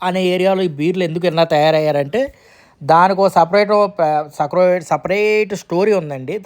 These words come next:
అది మీకు ఎక్స్‌ప్లెయిన్ చేస్తాను నేను. ప్రస్తుతానికి అయితే ఈ ఎంజాయ్ చేద్దాం రండి. ఇదివరకు ఎలాగ స్టెప్స్ ఉండేయో, ఇదివరకు అదిగోండి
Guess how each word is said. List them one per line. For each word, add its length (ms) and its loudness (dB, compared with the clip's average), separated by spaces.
అది 180 -12
మీకు 180 -8
ఎక్స్‌ప్లెయిన్ 360 -4
చేస్తాను 440 0
నేను. 160 -10
ప్రస్తుతానికి 480 2
అయితే 120 -2
ఈ 40 -4
ఎంజాయ్ 240 0
చేద్దాం 280 0
రండి. 200 -10
ఇదివరకు 500 2
ఎలాగ 280 2
స్టెప్స్ 400 -6
ఉండేయో, 540 -8
ఇదివరకు 400 -2
అదిగోండి 380 -6